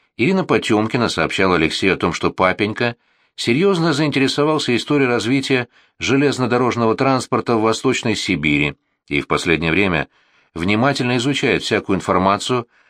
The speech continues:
относительно строительства последнего участка Транссибирской магистрали.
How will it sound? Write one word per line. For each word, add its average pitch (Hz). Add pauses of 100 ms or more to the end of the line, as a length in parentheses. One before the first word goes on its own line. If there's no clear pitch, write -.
(140)
относительно 85
строительства 95
последнего 82
участка 117 (260)
Транссибирской 113
магистрали. 95